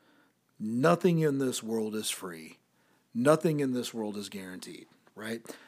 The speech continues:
And the reason I wanna bring that up, because I want you to beware.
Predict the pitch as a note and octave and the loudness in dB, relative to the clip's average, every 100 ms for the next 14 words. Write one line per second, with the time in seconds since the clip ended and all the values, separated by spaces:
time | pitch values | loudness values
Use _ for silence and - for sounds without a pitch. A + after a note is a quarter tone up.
0 | - A#2+ A#2 E3 G#3 G3 E3 D#3 C3+ C#3 | -6 0 6 8 8 8 6 4 4 2
1 | B2+ B2 A#2+ A#2 A#2 - B2 C3+ E3 F#3 | 2 2 0 0 -2 -2 0 0 0 -2
2 | - E3+ A2+ A#2+ A#2 G2 G2+ D#2+ D#2 | 0 -2 -2 -2 -4 -6 -10 -10 -14